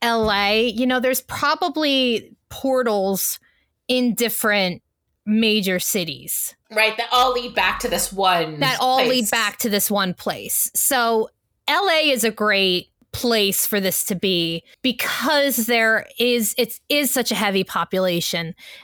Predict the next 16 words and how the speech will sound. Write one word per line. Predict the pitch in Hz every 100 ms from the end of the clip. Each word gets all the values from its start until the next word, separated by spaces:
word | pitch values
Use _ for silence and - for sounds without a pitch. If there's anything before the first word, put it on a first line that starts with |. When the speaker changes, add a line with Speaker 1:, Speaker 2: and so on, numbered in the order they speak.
| _
Speaker 1:
They | 196 233 226 -
do | 269 285
have | 254 254
s-, | - - -
a | 220
po-, | 220 - 240
you | 226
know, | 214 202 196 202
a | 226
lot | 214 214
of | 208
houseless | 214 202 196 - 190 -
people. | - 190 190 180 185
They | 185 208
do | 202 247
have | 233 240 220